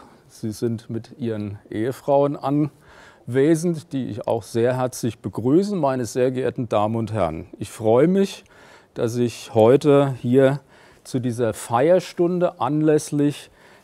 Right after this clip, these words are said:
der diesjährigen Verleihung des Meyer-Garlow-Preises zweitausendfünfzehn, und Sie haben es schon angesprochen, Herr Haller, für Wirtschaft, Chemie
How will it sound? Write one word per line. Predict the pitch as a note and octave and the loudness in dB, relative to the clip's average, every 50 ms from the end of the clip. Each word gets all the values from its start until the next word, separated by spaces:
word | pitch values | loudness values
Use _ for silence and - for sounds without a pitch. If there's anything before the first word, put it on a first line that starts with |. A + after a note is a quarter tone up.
| _ _ | _ _
der | A#2 A#2+ A2+ | 0 0 0
diesjährigen | - - C#3 E3 G3 F#3 - - F3 E3 E3 D#3 D#3 D#3 D3 | 0 -4 -4 -4 -4 -4 -2 0 2 2 2 2 0 -2 -2
Verleihung | - - C3 A#2+ A2+ A2+ G#2 A2 C3 C#3 D3 D3+ C#3 | -4 -2 -2 0 0 2 2 2 2 0 -2 -2 -4
des | C3+ B2 - - | -6 -8 -8 -8
Meyer-Garlow-Preises | A#2 A2 A2+ A2+ A2 G#2+ G#2+ A2 - G2+ G2 G#2+ A#2+ C3+ C#3 B2+ - - - - A2+ A#2 A#2+ B2 A#2+ B2+ C3 - - | -6 -6 -4 -2 -2 -2 -2 -2 -4 -4 -2 -2 2 2 0 0 0 -4 -6 -2 0 2 2 0 0 -4 -8 -10 -10
zweitausendfünfzehn, | - - A2 G#2+ A#2+ A#2+ - A#2 A2 G2+ G2+ F#2+ G#2+ G2 - - D3+ E3 F3 - - - - E3 D#3+ D#3 | -12 -8 -4 -2 -2 -2 -2 -2 -2 -2 -2 -4 -6 -12 -6 -4 -4 -2 -2 -6 -8 -4 -2 0 0 0
und | - B2 A2 | -2 -6 -6
Sie | G#2 A2 G2+ | -4 -4 -4
haben | G2 G2+ | -4 -4
es | G#2 - | -6 -10
schon | - - F#2+ F#2 | -10 -12 -12 -10
angesprochen, | - - G#2+ A#2 A#2 A#2 - - - A2+ A2 A2+ A2+ | -8 -8 -8 -6 -8 -8 -10 0 2 4 4 4 4
Herr | G#2+ G#2+ G#2+ | 2 2 2
Haller, | A2 G#2+ A2+ A#2 A2 | 2 4 4 2 2
für | - - A#2+ G2+ F#2 | 2 2 0 0 2
Wirtschaft, | G2+ C3 - - - C#3 B2+ A#2+ - - | -2 -2 -2 2 6 6 6 6 2 -6
Chemie | - - - B2+ A#2 A2+ G#2 A2 A#2 B2+ C#3 - | -14 -6 -2 -2 0 0 0 0 2 2 0 0